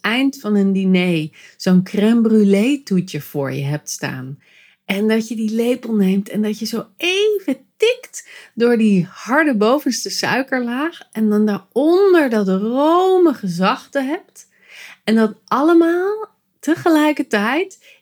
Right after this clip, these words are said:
in je mond hebt. En dat je dus de combinatie van het zachte, het romige, het zoete,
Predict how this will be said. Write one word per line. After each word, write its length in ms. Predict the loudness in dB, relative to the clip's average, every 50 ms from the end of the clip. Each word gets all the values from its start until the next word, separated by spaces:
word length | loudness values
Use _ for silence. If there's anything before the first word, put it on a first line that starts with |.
| _ _
in 280 | -4 0 2 4 6 6
je 140 | 6 6 4
mond 300 | 4 2 0 0 0 -2
hebt. 420 | -2 -4 -4 -6 _ _ -20 _ _ -20 -20 -20 -20 _
En 160 | -4 -2 0 2
dat 180 | 0 0 -2
je 80 | -2 -2
dus 340 | 0 0 0 0 -4 -12 _ _ _ -8
de 120 | -8 -6
combinatie 840 | -2 2 2 4 4 4 4 2 2 0 -2 -4 -4 -6 -6 -6 -4
van 240 | -2 0 2 2
het 200 | 2 0 -2 -4
zachte, 540 | -8 -8 -4 -2 -2 -2 -2 -4 -8 -12 -12
het 80 | -8 -8
romige, 680 | -6 -4 -2 0 0 0 2 2 0 0 -2 -4 -8
het 240 | -8 -6 -8 -10 -10
zoete, 760 | -10 -10 -8 -4 -2 0 0 -2 -2 0 0 0 0 -2 -4